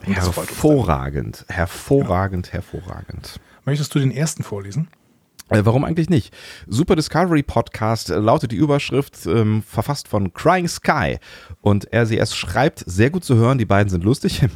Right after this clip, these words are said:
Speaker 2: <laughs> Meint er, meint er uns?
Speaker 1: Ich bin auch nicht sicher, aber das, äh, nein.
Speaker 2: Ja. Sympathisch und ein bisschen bekloppt und
Speaker 1: Da finde ich mich wieder.
Speaker 2: <laughs> auch nicht gerade unwichtig,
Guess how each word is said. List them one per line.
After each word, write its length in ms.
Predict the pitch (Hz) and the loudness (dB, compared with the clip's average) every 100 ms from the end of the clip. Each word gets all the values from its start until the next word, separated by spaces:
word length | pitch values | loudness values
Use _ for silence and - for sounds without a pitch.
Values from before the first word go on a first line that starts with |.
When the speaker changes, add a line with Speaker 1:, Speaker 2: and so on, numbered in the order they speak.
| - | -2
Speaker 2:
<laughs> 200 | 95 78 | -4 -6
Meint 220 | 71 76 | -6 -4
er, 80 | 71 | -4
meint 160 | 71 76 | -2 2
er 80 | 73 | 4
uns? 380 | 165 - - - - - - - - - - - - - - - - - - - - | 4 2 -12 -6 -8 -8 -16 -14 -12 -14 -14 -18 -18 -18 -18 -18 -10 -2 -2 -4 -12
Speaker 1:
Ich 60 | - | 0
bin 120 | 113 | 2
auch 120 | 107 | 2
nicht 240 | 110 - - - - - | 0 -4 -14 -6 -2 0
sicher, 340 | - 107 104 - | 0 0 0 -2
aber 320 | 127 117 113 120 | 0 0 0 -2
das, 220 | 113 - | -2 -2
äh, 260 | 139 110 101 - | -2 -4 -4 -2
nein. 240 | 104 95 - - | 0 0 -2 -4
Speaker 2:
Ja. 60 | 156 - - - - - - - - - | -4 -4 -18 -18 -14 -10 -10 -10 -16 -2
Sympathisch 680 | 110 101 107 147 156 160 | 0 4 2 4 2 0
und 200 | - 117 | 0 0
ein 100 | 107 | 0
bisschen 240 | 104 - 85 | -2 -2 -2
bekloppt 380 | 82 - - - | 0 0 0 -2
und 360 | 123 143 202 - | 2 4 2 -6
Speaker 1:
Da 60 | 143 | -4
finde 200 | 160 143 | -2 -2
ich 80 | |
mich 140 | 131 113 | -4 -8
wieder. 220 | 107 98 _ - | -12 -14 _ 2
Speaker 2:
<laughs> 1040 | - 262 226 - 180 - 147 - - 123 151 - - _ - - 196 - - 247 - | 4 6 4 4 0 2 -2 -2 -4 -2 -2 -4 -16 _ -20 -12 -12 -10 -10 -10 -2
auch 160 | - 110 | -2 0
nicht 160 | 127 | -2
gerade 180 | - 80 | -2 -2
unwichtig, 640 | 73 98 123 - 175 - | 0 0 0 -2 -4 -4